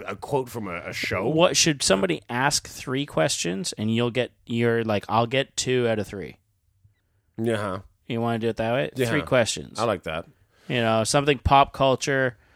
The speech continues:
Speaker 2: something, uh, you know, world-based.
Speaker 1: I'll tell you what. Why don't our listeners write three questions apiece?
Speaker 2: Yeah.
Speaker 1: All right. Now, from those questions,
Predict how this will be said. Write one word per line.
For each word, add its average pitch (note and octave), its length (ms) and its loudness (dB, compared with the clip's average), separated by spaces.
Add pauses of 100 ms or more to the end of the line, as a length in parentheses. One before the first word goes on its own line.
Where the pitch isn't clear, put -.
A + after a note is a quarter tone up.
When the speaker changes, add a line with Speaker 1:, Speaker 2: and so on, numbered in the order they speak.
(280)
Speaker 2:
something, B2+ 720 -2
uh, G#2 440 0
you A2 120 -4
know, G#2 80 -2
world-based. A#2+ 1160 0 (280)
Speaker 1:
I'll E3+ 80 0
tell G#3+ 140 2
you F#3+ 100 6
what. G2+ 200 2 (680)
Why D#3 180 8
don't G3 320 6 (240)
our A2+ 220 6
listeners G#2+ 600 0 (140)
write G#2 420 -4
three E3 360 -6
questions A2+ 500 -4
apiece? - 520 -12 (120)
Speaker 2:
Yeah. A#2 180 0 (180)
Speaker 1:
All G#2+ 80 -4
right. G#2+ 240 -2 (320)
Now, A#2 300 0 (280)
from C3+ 240 -2
those F#3 220 0
questions, A2 640 -6